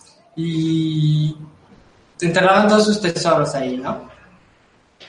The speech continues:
¿Por qué no nos dicen muchas cosas? Porque, pues, también luego vamos y hacemos desastres. Es lo único que yo puedo, quiero compartir con ustedes.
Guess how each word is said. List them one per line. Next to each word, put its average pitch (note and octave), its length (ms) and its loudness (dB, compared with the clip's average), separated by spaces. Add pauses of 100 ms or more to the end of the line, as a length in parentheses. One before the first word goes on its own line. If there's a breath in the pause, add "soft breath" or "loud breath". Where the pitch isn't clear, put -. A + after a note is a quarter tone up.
(160)
¿Por G#3 160 2
qué A#3 100 4
no B3+ 80 6
nos C4+ 220 4
dicen B3 240 -2
muchas B3 240 -2
cosas? C#4+ 300 2
Porque, F3 300 -4
pues, D#3+ 180 -10
también F3+ 260 -4
luego F#3+ 240 -4
vamos F#3 380 -4
y - 20 -8
hacemos D#3+ 320 -12
desastres. - 720 -12 (340)
Es F3 140 0
lo F#3 80 -2
único F3+ 280 -6
que D3 120 -10
yo C#3+ 160 -6
puedo, D3+ 440 -14 (260)
quiero E3+ 300 4
compartir D3 400 0
con C#3+ 140 -6
ustedes. A3 520 0